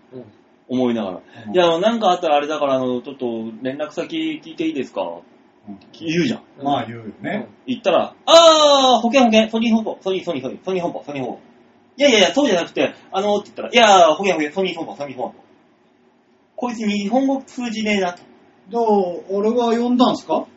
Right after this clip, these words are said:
Speaker 2: 警察は？
Speaker 1: 警察呼んで。
Speaker 3: はあ。
Speaker 1: で、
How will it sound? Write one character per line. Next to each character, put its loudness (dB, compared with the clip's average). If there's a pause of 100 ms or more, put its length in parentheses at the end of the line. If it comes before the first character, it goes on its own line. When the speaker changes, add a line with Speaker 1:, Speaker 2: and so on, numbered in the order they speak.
Speaker 2:
警 -6
察 -10
は？ -12
Speaker 1:
警 0
察 0
呼 -2
ん -6
で。 -6 (100)
Speaker 3:
は -6
あ。 -20 (540)
Speaker 1:
で、 -2